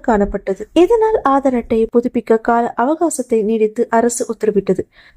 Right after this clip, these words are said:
அதன்படி ஆதார் அட்டையை புதுப்பிக்க கால அவகாசம் டிசம்பர் மாதம் பதினாலாம் தேதி வரை நீடிக்கப்பட்டுள்ளது. மேலும் இந்த கால அவகாசத்துக்குள் ஆதார் அட்டையை புதுப்பிக்க கொள்ளுமாறு ஆதார் ஆணையம்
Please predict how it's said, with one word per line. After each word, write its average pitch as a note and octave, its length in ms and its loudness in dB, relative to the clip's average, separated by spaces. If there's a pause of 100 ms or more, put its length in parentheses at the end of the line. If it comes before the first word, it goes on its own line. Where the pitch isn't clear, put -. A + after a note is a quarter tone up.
அதன்படி F#4 640 0
ஆதார் B3 280 -2
அட்டையை C#4+ 360 0
புதுப்பிக்க C#4 540 0
கால C4+ 380 -2
அவகாசம் C#4 640 -2
டிசம்பர் B3 380 -2
மாதம் A3+ 380 0
பதினாலாம் A3+ 480 0
தேதி G#3+ 260 2
வரை A3 320 0 (320)
நீடிக்கப்பட்டுள்ளது. G#3 720 0 (480)
மேலும் G4 380 6
இந்த F#4 260 2
கால D4 360 2
அவகாசத்துக்குள் C#4 800 -2 (100)
ஆதார் G#3+ 320 -2
அட்டையை D#4+ 440 2
புதுப்பிக்க A#3+ 560 0
கொள்ளுமாறு G3+ 580 0 (100)
ஆதார் G#3 280 -6 (340)
ஆணையம் F4 440 0